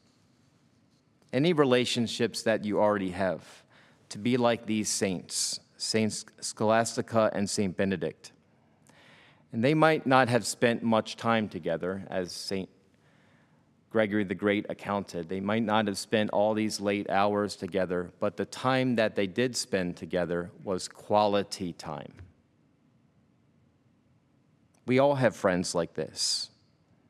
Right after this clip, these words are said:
And through the intercession of Saints Benedict and Scholastica, especially Saint Scholastica on her feast day, we ask for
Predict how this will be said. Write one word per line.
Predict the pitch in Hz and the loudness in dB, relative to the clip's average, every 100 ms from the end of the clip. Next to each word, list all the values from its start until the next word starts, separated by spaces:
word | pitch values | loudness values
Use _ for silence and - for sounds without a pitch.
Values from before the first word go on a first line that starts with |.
| _ _ _ _ - | _ _ _ _ -16
And | 101 | -6
through | 120 | -2
the | 117 120 | 2 2
intercession | - 113 - 123 - 123 113 | 2 -2 2 0 2 0 2
of | 104 101 - - - - - _ - | 0 0 -4 -20 -20 -20 -20 _ -10
Saints | - 110 101 - | -2 -2 -2 -4
Benedict | - 113 117 107 110 110 | -2 2 2 2 0 -2
and | 95 95 | -4 -4
Scholastica, | - - 95 101 110 - 104 - 92 104 120 | -8 -10 -2 0 0 -2 -10 -4 -4 -4 -10
especially | - 104 98 - 92 | -12 -10 -8 -8 -10
Saint | 90 - 92 - _ _ | -10 -10 -10 -12 _ _
Scholastica | - - 98 101 101 98 - 95 | -16 -8 -2 -2 -2 -10 -10 -8
on | 92 87 | -6 -8
her | 85 | -12
feast | - 104 - | -8 -8 -6
day, | - 85 107 - _ _ - - _ _ _ _ _ _ _ _ - | -6 -6 -6 -12 _ _ -20 -20 _ _ _ _ _ _ _ _ -6
we | 117 117 | 2 4
ask | 139 - | 4 0
for | - 123 117 113 | -2 2 4 4